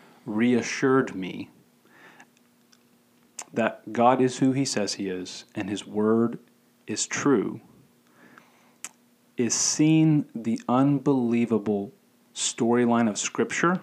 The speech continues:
so simply laid out in the Bible, but so complexly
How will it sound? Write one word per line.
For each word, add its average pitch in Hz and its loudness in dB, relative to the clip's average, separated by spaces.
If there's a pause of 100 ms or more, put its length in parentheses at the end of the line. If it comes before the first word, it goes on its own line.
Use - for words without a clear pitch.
(1700)
so - 2
simply 175 2
laid 139 2
out 117 2
in 156 -2
the 147 2
Bible, 143 4
but 113 -2
so 117 0
complexly - -2